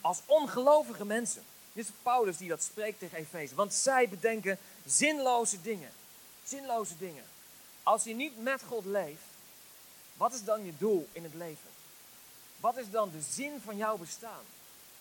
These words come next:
Ik geloof dat God een doel voor je heeft. Een echt doel voor je heeft. En dat God een reden voor jouw bestaan heeft. Een zinloos bestaan in Gods koninkrijk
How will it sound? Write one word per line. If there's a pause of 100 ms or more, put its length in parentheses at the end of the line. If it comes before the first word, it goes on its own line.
Ik
geloof
dat
God
een
doel
voor
je
heeft.
Een
echt (100)
doel
voor
je
heeft. (480)
En
dat
God (600)
een
reden
voor
jouw
bestaan
heeft.
Een
zinloos (100)
bestaan (500)
in
Gods
koninkrijk